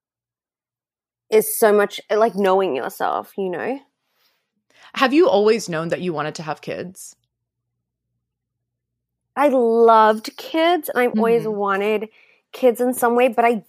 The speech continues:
Speaker 1: didn't think I would get married.
Speaker 2: Really?
Speaker 1: And weirdly, neither did John.
Speaker 2: That's so
Speaker 1: We weren't, like, the
Speaker 2: interesting.
Speaker 1: traditional marrying. Neither of us were, like,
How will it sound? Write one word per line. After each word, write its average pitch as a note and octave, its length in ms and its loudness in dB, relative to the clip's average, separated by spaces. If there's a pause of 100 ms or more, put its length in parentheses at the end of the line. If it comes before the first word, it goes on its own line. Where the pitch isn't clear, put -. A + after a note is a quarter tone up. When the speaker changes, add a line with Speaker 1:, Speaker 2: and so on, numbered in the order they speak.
Speaker 1:
didn't B3+ 360 2
think C4 220 -6
I C4 100 -2
would A3+ 200 -4
get G#3 160 -8
married. F#3 580 -10 (800)
Speaker 2:
Really? D4+ 480 4
Speaker 1:
And C#4 160 -2
weirdly, B3+ 460 2
neither A#3 360 0
did B3 220 -6
John. F3 640 -8 (760)
Speaker 2:
That's A3 280 -4
so A3+ 560 0
Speaker 1:
We D4+ 180 0
weren't, D4+ 360 0
like, A#3 200 0
the G#3+ 80 -2
Speaker 2:
interesting. - 60 -12
Speaker 1:
traditional A#3 580 -6
marrying. G3+ 480 -6
Neither A3 380 -2
of G#3+ 100 -6
us G#3 220 -8
were, A3 60 -8
like, G3+ 340 -6